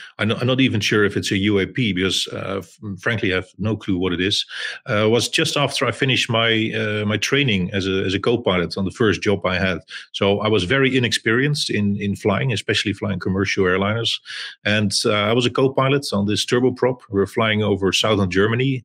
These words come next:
Uh, it was late evening or maybe, uh, maybe already at night. Anyway, it was, it was, um, very dark, and we were flying between two cloud layers. And all of a sudden, I'm looking in the direction of my captain. Uh,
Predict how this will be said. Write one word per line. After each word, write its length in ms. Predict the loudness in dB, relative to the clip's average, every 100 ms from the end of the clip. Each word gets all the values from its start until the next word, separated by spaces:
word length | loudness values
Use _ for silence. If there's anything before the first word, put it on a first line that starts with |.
| -8
Uh, 380 | -6 -4 -4 -4
it 100 | -4
was 140 | -4 0
late 240 | 0 0
evening 420 | 0 0 0 0
or 100 | 2
maybe, 480 | 0 0 0 -2 -4 -10 -20 _ -4
uh, 280 | 0 0 0
maybe 220 | 2 4
already 260 | 4 4
at 100 | 2
night. 280 | 0 -2 -4 -6
Anyway, 260 | -2 0 0
it 80 | 0
was, 260 | 0 0 -2
it 140 | -4
was, 260 | -2 -2 0
um, 480 | 0 2 0 -4 -10 -4
very 240 | 2 2
dark, 400 | 2 0 0 -4 -10 -14 -12
and 80 | -2
we 80 | 2
were 100 | 2 2
flying 240 | 0 2
between 300 | 0 0 0
two 180 | 0 2
cloud 300 | 2 0 2
layers. 440 | 2 2 2 0 -2 -18 -12 -4
And 100 | 0
all 180 | 2 2
of 80 |
a 40 | 2
sudden, 340 | 0 2 0 0
I'm 160 | 2
looking 260 | 2 2 -2
in 80 | -2
the 80 | 0
direction 440 | 2 2 0 -2
of 100 | 0
my 120 | 0
captain. 520 | 0 -4 -2 -2 -2 -4
Uh, 220 | -6